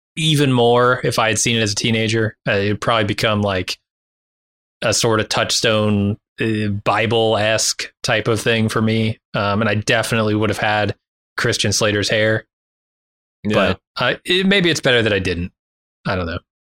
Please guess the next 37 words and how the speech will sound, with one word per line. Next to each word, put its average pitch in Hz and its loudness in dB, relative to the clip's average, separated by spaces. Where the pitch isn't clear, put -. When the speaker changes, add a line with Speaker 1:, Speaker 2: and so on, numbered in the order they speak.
Speaker 2:
This 160 -2
guy's 254 0
a 226 0
lot 175 2
like, 135 0
uh, 101 2
this 107 0
Alan 117 0
Moyle's 104 0
a 98 0
lot 92 0
like, 87 -2
uh, 82 -2
John 95 -2
Hughes 92 -2
in 87 -2
that 82 -2
he 95 -4
is 90 -4
in 107 0
his 95 -2
forties 98 -4
making 90 -4
these 82 -4
films, 92 -4
but 82 -4
he's, 85 -4
like, 82 -4
speaking 90 -4
for 85 -6
a 82 -4
generation 85 -4
of 76 -10
disaffected 82 -6
teenagers. 73 -6
Speaker 1:
Yeah. 90 -2
Speaker 2:
And 76 -6